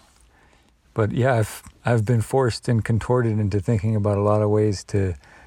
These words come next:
to beat the heat, and I really envy the elegance of all the creatures around me that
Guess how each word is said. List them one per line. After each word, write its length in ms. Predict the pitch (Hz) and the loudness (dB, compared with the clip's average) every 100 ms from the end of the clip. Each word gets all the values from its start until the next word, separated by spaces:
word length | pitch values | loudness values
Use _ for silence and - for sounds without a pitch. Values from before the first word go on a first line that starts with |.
| - _ - | -20 _ -6
to 120 | 110 | -2
beat 260 | 95 107 104 | 0 0 0
the 100 | 98 | 0
heat, 340 | 104 113 107 - | 2 0 -2 -4
and 460 | - 98 98 95 82 - _ - _ _ | -2 0 0 -2 -4 -10 _ -20 _ _
I 80 | 98 | -2
really 500 | 98 101 104 98 95 - _ _ _ - | 0 2 2 0 -2 -6 _ _ _ -6
envy 400 | 120 113 104 104 | -2 0 0 0
the 220 | 95 98 107 | 0 -2 0
elegance 580 | 104 104 101 98 90 | 0 0 0 -2 -4
of 100 | 104 | -4
all 160 | 101 101 | -2 -2
the 120 | 98 | -2
creatures 440 | - 113 107 98 95 | -2 -2 -2 -4 -2
around 340 | 101 107 104 | 0 0 0
me 100 | 95 | -2
that 260 | 90 92 | -2 -4